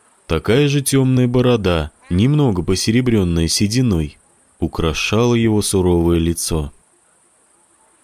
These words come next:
Мужчина был огромен, по два метра ростом и крепкого сложения. Голубые глаза смотрели прямо на дорогу. Мальчишки, игравшие у заборов, с огромным интересом провожали его машину взглядами,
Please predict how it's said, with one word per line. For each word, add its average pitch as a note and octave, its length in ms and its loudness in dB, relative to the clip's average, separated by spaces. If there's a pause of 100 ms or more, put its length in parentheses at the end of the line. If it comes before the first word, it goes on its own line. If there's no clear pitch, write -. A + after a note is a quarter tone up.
(480)
Мужчина B2 760 0
был C3+ 240 4
огромен, G2 680 0 (560)
по E2+ 140 0
два E2+ 460 0
метра A#2 480 0
ростом G#2 640 0
и G2 80 0
крепкого F#2 580 -2
сложения. G#2 800 -2 (400)
Голубые E2+ 580 0
глаза B2 440 0
смотрели G#2+ 480 0
прямо G2+ 360 0
на G2+ 120 0
дорогу. F#2 580 0 (840)
Мальчишки, E2+ 760 -2
игравшие B2+ 500 0
у A2 60 2
заборов, G#2+ 520 0
с - 100 -6
огромным G2+ 720 0
интересом G#2 720 0
провожали G2 600 0
его G2 240 0
машину G2 440 -2
взглядами, G2+ 760 -2